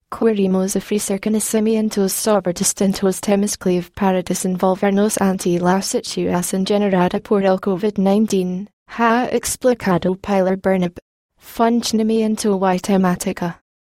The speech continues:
Todas las sesiones se realizarán a través de una plataforma virtual, con aforo limitado,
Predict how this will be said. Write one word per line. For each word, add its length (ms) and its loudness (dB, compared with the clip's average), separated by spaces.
Todas 440 -2
las 220 2
sesiones 580 0
se 220 0
realizarán 720 0
a 60 0
través 400 0
de 300 0
una 160 2
plataforma 680 0
virtual, 520 -4
con 220 0
aforo 420 2
limitado, 800 -2